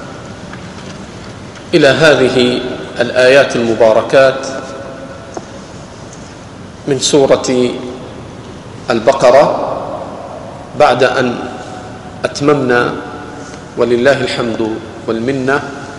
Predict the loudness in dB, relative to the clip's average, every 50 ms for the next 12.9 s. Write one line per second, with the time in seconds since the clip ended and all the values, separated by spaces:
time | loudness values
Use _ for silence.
0 | -16 -16 -16 -16 -16 -16 -16 -16 -16 -16 -16 -16 -18 -18 -18 -12 -4 -2 -2 -2
1 | 0 -2 0 0 2 2 2 2 2 -2 -2 0 0 2 2 4 4 4 6 6
2 | 6 6 4 2 0 -2 -2 0 0 0 0 0 -2 -4 -4 -6 -8 -10 -12 -14
3 | -14 -14 -14 -14 -14 -14 -14 -14 -14 -14 -14 -14 -14 -16 -16 -16 -16 -16 -6 0
4 | 2 2 4 4 4 4 4 4 2 2 2 2 2 4 4 4 4 4 4 4
5 | 4 4 0 -2 -6 -8 -10 -10 -10 -12 -12 -14 -14 -14 -14 -16 -14 -8 0 2
6 | 2 4 4 2 0 -2 -2 -4 -8 -6 -2 -2 -2 0 2 2 2 2 2 -2
7 | -2 -4 -4 -4 -4 -8 2 4 4 6 6 4 2 2 0 0 -2 -2 -4 -6
8 | -10 -10 -12 -12 -14 -14 -14 -16 -16 -16 -16 -16 -16 -18 -18 -18 -18 -10 -4 -2
9 | -2 -2 2 2 4 4 4 2 2 -2 -2 -2 -6 -8 -8 -12 -14 -14 -14 -16
10 | -16 -16 -16 -16 -18 -18 -18 -20 -20 -20 -20 -20 -20 -20 -20 -18 -18 -18 -18 -16
11 | -18 -18 -18 -18 -18 -18 -18 -18 -18 -18 -20 -20 -20 -20 -20 -20 -20 -20 -20 -20
12 | -2 2 4 6 6 6 6 6 4 4 4 4 2 2 0 -2 -2 -6